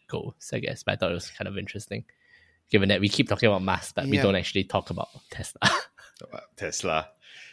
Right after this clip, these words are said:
Speaker 2: Yeah, yeah. And, and I mean, tell me, tell me a bit more, right? Um,
Speaker 1: Mm-hmm.
Speaker 2: the, the stocks have been decreasing for Tesla over, over, over twenty twenty-two since its heights and so on.
Speaker 1: Yeah.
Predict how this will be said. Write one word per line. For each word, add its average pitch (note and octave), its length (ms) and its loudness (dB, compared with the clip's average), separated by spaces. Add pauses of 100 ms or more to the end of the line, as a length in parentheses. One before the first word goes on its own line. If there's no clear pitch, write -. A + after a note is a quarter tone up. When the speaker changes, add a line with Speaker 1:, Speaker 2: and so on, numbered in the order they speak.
(180)
Speaker 2:
Yeah, C#3 380 4
yeah. G2+ 160 -6
And, C3+ 160 2
and C#3+ 100 2
I D3+ 40 4
mean, F#3 160 -2
tell F#3 160 2
me, F#3 140 -6
tell E3+ 180 -2
me E3 80 -2
a C#3+ 60 0
bit G#2 200 0
more, F#2+ 220 0
right? D#2+ 320 2
Um, F2 340 6
Speaker 1:
Mm-hmm. F#3+ 120 -4
Speaker 2:
the, B2+ 100 0
the B2 220 -6
stocks - 680 -2 (300)
have G#2+ 340 0
been G2 160 0
decreasing E2+ 500 -6
for D#2+ 80 -8
Tesla D2+ 480 -4
over, C2+ 240 -6
over, C#2+ 380 -4
over E2 160 -6
twenty D2+ 240 -8
twenty-two D2+ 500 -10
since D2 220 -12
its C2 100 -12
heights - 400 -10
and C#2 100 -12
so C#2+ 200 -8
on. C#2 160 -10
Speaker 1:
Yeah. G2+ 340 8